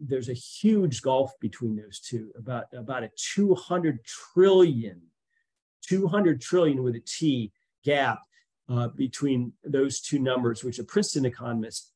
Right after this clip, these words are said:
named Lawrence Kotlikoff has done a, a lot of work, uh, in, in coming up with. And so we're basically not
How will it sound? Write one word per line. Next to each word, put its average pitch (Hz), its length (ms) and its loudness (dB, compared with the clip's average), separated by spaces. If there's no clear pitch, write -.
named 127 200 -2
Lawrence 131 260 -2
Kotlikoff 117 720 -6
has 120 160 -6
done 123 280 -4
a, 135 40 -12
a - 20 -8
lot 120 220 -6
of 107 160 -8
work, 120 320 -4
uh, 110 320 -12
in, 123 220 -2
in 127 160 -8
coming 120 380 -2
up 123 180 -4
with. 110 260 -8
And 127 220 -2
so 139 480 4
we're 147 140 4
basically 165 1080 2
not 151 340 0